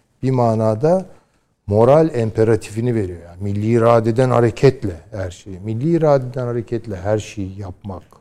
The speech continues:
yapabilmek, keyfiyetini hissetmek, e, biraz, e, siyaseti belli bir esriklik noktasına taşımak falan anlamına geliyor benim için.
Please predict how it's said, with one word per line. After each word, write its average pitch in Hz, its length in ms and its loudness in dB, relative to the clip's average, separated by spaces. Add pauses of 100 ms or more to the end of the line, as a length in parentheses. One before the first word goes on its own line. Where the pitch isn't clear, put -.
(100)
yapabilmek, 101 720 -8 (720)
keyfiyetini 110 800 -4
hissetmek, 101 720 -12 (920)
e, 95 60 -12 (480)
biraz, 110 540 -2
e, 95 100 -12 (1160)
siyaseti 110 840 -2
belli 110 260 -2
bir 120 140 -2
esriklik - 720 -10
noktasına 104 580 -6
taşımak 98 480 -10
falan 107 380 -4 (280)
anlamına 92 420 -10
geliyor 90 340 -12 (100)
benim 90 260 -16
için. - 260 -20